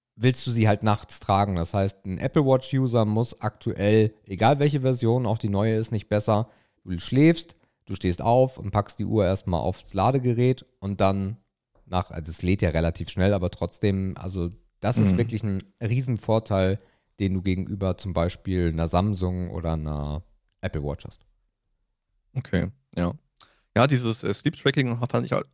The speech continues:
Speaker 2: von allen Funktionen bisher eigentlich am spannendsten, weil ich das Laufen noch nicht probiert habe.
Speaker 1: Was du letzte Woche noch
Speaker 2: Ähm.
Speaker 1: gesagt hast, das wirst du nicht machen.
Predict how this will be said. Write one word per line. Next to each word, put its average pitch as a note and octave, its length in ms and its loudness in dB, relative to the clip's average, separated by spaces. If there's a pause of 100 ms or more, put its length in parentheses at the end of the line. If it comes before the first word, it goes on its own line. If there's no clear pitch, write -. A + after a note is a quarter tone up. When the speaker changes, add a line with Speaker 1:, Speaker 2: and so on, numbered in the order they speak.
(140)
Speaker 2:
von - 140 -6
allen C3 200 0
Funktionen A#2+ 360 -2
bisher - 240 -4
eigentlich B2+ 220 -4
am G#2 80 -4
spannendsten, B2+ 560 -2
weil A2+ 100 2
ich - 60 -2
das - 160 -16
Laufen A2 240 2
noch A2+ 100 0
nicht A#2+ 160 -2
probiert - 320 -6
habe. B2+ 340 -2
Speaker 1:
Was A#2 260 2
du D3 100 4
letzte B2 380 2
Woche F3+ 180 2
noch F#3 160 4
Speaker 2:
Ähm. G#3 60 -4
Speaker 1:
gesagt E3 220 0
hast, E3 140 -4
das D#3+ 160 -2
wirst D#3 220 0
du - 20 -4
nicht E3 140 0
machen. G2+ 220 -2